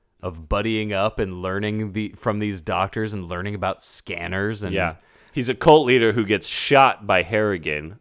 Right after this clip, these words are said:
Speaker 2: our dad of Scanner.
Speaker 1: Yeah.
Speaker 2: So this is a whole plot to get back at the cops. But he's, like, yeah, given a chrome dome, and then and then hangs out at the Chatsworth Psychiatric Hospital.
Speaker 1: Yeah.
Speaker 2: A lot of Chatsworth
Speaker 1: A lot of Chatsworth
Speaker 2: referencing.
Speaker 1: talk,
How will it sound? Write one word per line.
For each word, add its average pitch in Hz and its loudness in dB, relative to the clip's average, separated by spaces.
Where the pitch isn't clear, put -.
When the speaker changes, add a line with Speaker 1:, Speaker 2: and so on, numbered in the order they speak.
Speaker 2:
our 85 0
dad 95 2
of 85 -4
Scanner. 82 -6
Speaker 1:
Yeah. 87 -4
Speaker 2:
So 101 -4
this 98 -4
is 101 -4
a 95 2
whole 104 2
plot 95 0
to 92 -10
get 92 -6
back 95 0
at 82 -10
the 82 -14
cops. 80 -6
But 107 0
he's, 104 -2
like, 95 -2
yeah, 98 0
given 117 -2
a 90 -2
chrome 120 -2
dome, 87 0
and 98 -8
then 95 -2
and 104 -2
then 98 -4
hangs 107 -4
out 107 4
at 92 -4
the 90 -10
Chatsworth 98 0
Psychiatric 95 -4
Hospital. 78 -10
Speaker 1:
Yeah. 101 -4
Speaker 2:
A 107 -6
lot 104 -2
of 98 -4
Chatsworth 104 -4
Speaker 1:
A - 4
lot 220 2
of - -10
Chatsworth 117 2
Speaker 2:
referencing. 95 -6
Speaker 1:
talk, 87 -2